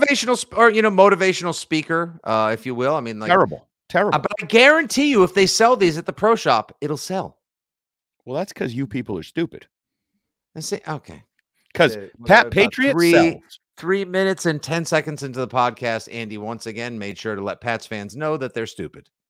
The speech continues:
Speaker 2: Well, they do stupid things. Sorry, they're not stupid. They do stupid
Speaker 1: No,
Speaker 2: things.
Speaker 1: no, no,
Speaker 2: Um,
Speaker 1: it's on
Speaker 2: you
Speaker 1: the
Speaker 2: would have
Speaker 1: record.
Speaker 2: to ask. I would
Speaker 1: Sure.
Speaker 2: buy the sweatshirt if I could ask for a blank back. I don't want the stupid slogan on the back. <laughs> Like
Speaker 1: You can get a Pat the Patriot throwback sweatshirt at the pro shop.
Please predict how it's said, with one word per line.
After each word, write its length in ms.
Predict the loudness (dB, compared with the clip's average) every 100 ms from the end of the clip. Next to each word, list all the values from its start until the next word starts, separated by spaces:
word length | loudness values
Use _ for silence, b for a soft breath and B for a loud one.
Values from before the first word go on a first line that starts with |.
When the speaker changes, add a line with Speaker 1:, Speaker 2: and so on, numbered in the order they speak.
| _ _ _ _ _ _
Speaker 2:
Well, 120 | -12
they 120 | -10
do 120 | -8
stupid 320 | -8 -8 -8 -8
things. 240 | -12 -8
Sorry, 280 | -8 -8 -6
they're 160 | -4
not 160 | -4 -6
stupid. 320 | -8 -14 -12
They 100 | -12
do 120 | -12 -12
stupid 260 | -12 -12
Speaker 1:
No, 80 | -12
Speaker 2:
things. 260 | -16 -18 -20 -20 -12
Speaker 1:
no, 100 | -4
no, 40 |
Speaker 2:
Um, 180 | -4 -4
Speaker 1:
it's 100 | -4
on 120 | -2
Speaker 2:
you 60 | 2
Speaker 1:
the 40 |
Speaker 2:
would 80 | 2
have 120 | 2
Speaker 1:
record. 120 | 0 0
Speaker 2:
to 60 |
ask. 300 | 4 2 0 0
I 160 | 2 4
would 120 | 4
Speaker 1:
Sure. 80 | 4
Speaker 2:
buy 120 | 4
the 100 | 2 _
sweatshirt 480 | -4 -4 -4 -4 -6 _
if 160 | -8 -4
I 100 | -4
could 140 | -2
ask 260 | -2 -2 -4
for 520 | -8 -4 -2 -2 -4 -4
a 160 | -6
blank 360 | -8 -8 -8 -4
back. 400 | -2 -2 -4 -14 _ _
I 180 | -12 -8
don't 220 | -6 -8 -8
want 200 | -12 -12
the 60 |
stupid 300 | -14 -14 -12
slogan 340 | -8 -8 -6 -8
on 80 |
the 80 | -8
back. 400 | -12 -14 -16 -16 _
<laughs> 120 | _
Like 120 | -12 4
Speaker 1:
You 200 | 6 6
can 380 | 4 2 4 4
get 200 | 4 4
a 120 | 0
Pat 320 | 2 2 2
the 60 | -4
Patriot 500 | -6 -6 -4 -6 -4
throwback 420 | -2 0 0 -2
sweatshirt 440 | -4 -8 -6 -6
at 100 | -6
the 60 | -10
pro 220 | -10 -10
shop. 340 | -8 -10 -10